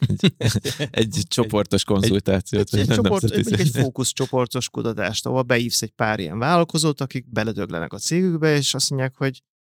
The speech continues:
Speaker 2: nekem mindent megér, hogy jövőre egy kicsit lekerüljön a vállamról teher.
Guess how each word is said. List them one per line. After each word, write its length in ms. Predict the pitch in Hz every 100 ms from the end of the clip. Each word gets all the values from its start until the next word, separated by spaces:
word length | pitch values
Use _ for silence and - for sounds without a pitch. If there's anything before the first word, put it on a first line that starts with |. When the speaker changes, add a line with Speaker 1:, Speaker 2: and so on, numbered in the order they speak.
| _ -
Speaker 2:
nekem 320 | 78 117 -
mindent 320 | 139 123 110 110
megér, 380 | 127 131 139
hogy 320 | 135 131 131 120
jövőre 380 | 120 113 110
egy 140 | 113 113
kicsit 320 | 123 - 117
lekerüljön 520 | 117 110 113 110 107
a 60 | 104
vállamról 520 | 107 104 107 107 101
teher. 520 | - 101 101 - -